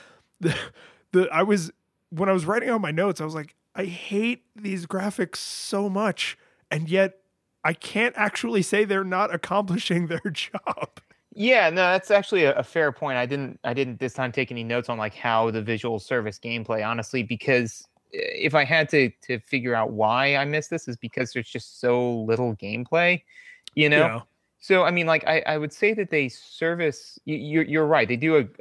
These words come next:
Speaker 2: a, a, a good job servicing gameplay. I would say that, that they didn't do anything where I, I looked at it and I was like, "Ah, this is something where, you know, like, other fighting games, you know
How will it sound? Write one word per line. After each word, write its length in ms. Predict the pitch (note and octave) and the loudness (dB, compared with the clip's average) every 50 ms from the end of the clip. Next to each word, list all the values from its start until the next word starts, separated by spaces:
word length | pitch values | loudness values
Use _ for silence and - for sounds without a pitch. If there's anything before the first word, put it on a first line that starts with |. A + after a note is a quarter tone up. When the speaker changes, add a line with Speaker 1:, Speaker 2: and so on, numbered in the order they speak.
| B2+ B2 | 2 2
Speaker 2:
a, 220 | A#2+ - - A#2 | 2 2 0 -2
a, 40 | G#2+ - _ _ _ - | -2 -2 _ _ _ -6
a 60 | B2 A2 - _ | -6 -6 -6 _
good 360 | - C#3 C3+ C#3+ C3 A#2+ - | -2 0 0 0 0 -2 -6
job 460 | - C3+ B2 A#2 A#2 A2+ A2 A2 G#2+ - _ _ _ | -4 0 0 2 2 2 2 2 0 -4 _ _ _
servicing 580 | _ - - C#3+ C3 A2+ A2+ - - B2 A#2 | _ -4 0 0 0 0 -2 -6 -8 -8 -4
gameplay. 640 | A2 A2+ A2+ A2+ G#2+ - A2 A2+ A2 A2 G#2+ G#2 - _ _ _ _ _ _ _ _ _ - | -2 -2 -2 -2 -2 -2 0 2 4 4 2 2 -2 _ _ _ _ _ _ _ _ _ 0
I 80 | C3+ | 2
would 160 | C#3+ D#3+ D#3+ | 2 2 0
say 220 | - - B3 B3+ C4 | 0 2 2 2 2
that, 160 | A#3+ - F#3 - _ _ | 0 -4 -6 -12 _ _
that 140 | - E3+ D3 | -6 -2 -2
they 100 | E3 D#3 | -2 -2
didn't 260 | D3+ G#3+ A#3 A3+ A3 | -2 -2 -4 -6 -4
do 180 | - G3+ F#3 - - | -4 -4 -4 -4 -4
anything 540 | D3+ D3 D3 C#3 - - D3 C#3+ C3+ B2+ C3 | -4 -4 -4 -4 -4 -4 -6 -6 -4 -4 -4
where 420 | C3 B2+ B2 B2 A#2 - - - | 0 2 2 2 2 0 -2 -2
I, 160 | A#2+ A#2+ A2+ - - | 0 0 0 0 -2
I 140 | - B2 | -6 -6
looked 320 | - - C3 D3 D#3 - - | -4 2 2 2 2 4 2
at 120 | D3+ C#3 | 2 2
it 40 | C3 | 2
and 100 | B2 - | 0 0
I 80 | A#2+ A#2+ | -2 -2
was 100 | A2 A#2 | 0 -2
like, 140 | A#2 - - - | -4 -4 -4 -2
"Ah, 440 | B2+ B2+ B2+ C3 C3 B2+ A#2+ A2 G#2 G#2 | 2 4 4 6 6 6 4 4 2 0
this 160 | B2 - - | -4 -4 -4
is 100 | C#3 - | -4 -4
something 320 | - B2+ A2+ B2+ B2 A#2+ | -4 -4 -2 -2 -4 0
where, 160 | A2+ A#2 A#2 | 0 0 2
you 120 | A2+ A2+ A#2 | 0 0 0
know, 120 | A#2 A2 | 2 4
like, 180 | A2 A2+ A2+ - - | 4 4 2 4 2
other 240 | C#3 B2+ C#3+ C3+ | 2 4 4 2
fighting 340 | B2 - C3+ B2 A#2+ B2 A#2+ | 2 2 2 2 2 0 -2
games, 520 | A2+ A#2 A#2 A#2 A2+ A2 A2 G#2 - - _ _ _ - - - - _ _ _ | -4 -2 -2 0 -2 -2 -4 -8 -12 -14 _ _ _ -20 -20 -20 -20 _ _ _
you 180 | - C#3 C3+ A#2+ | 0 2 2 4
know 320 | A#2 A2 G#2+ G#2 G2+ - | 4 4 4 4 2 -2